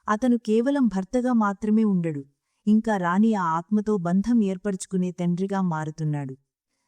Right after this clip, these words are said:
గర్భ సంస్కారం యొక్క మొదటి మరియు అతి ముఖ్యమైన షరతు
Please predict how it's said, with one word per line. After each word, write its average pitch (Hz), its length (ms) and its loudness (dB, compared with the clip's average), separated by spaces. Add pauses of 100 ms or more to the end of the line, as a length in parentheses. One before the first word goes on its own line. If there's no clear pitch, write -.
(160)
గర్భ 214 240 -2
సంస్కారం 254 640 0
యొక్క 196 220 -2
మొదటి 185 460 0
మరియు 202 400 2
అతి 185 180 -2
ముఖ్యమైన 226 560 2
షరతు 180 520 -4